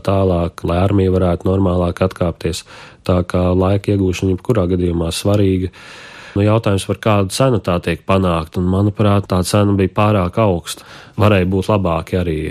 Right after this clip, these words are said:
risinājumi šajos apstākļos. No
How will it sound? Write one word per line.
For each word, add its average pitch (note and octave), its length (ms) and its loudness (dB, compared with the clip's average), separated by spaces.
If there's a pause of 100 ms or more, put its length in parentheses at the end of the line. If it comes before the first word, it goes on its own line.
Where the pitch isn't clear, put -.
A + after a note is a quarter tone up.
(180)
risinājumi E2 680 -2
šajos D#2 340 -2
apstākļos. E2 640 -6 (640)
No G#2 160 4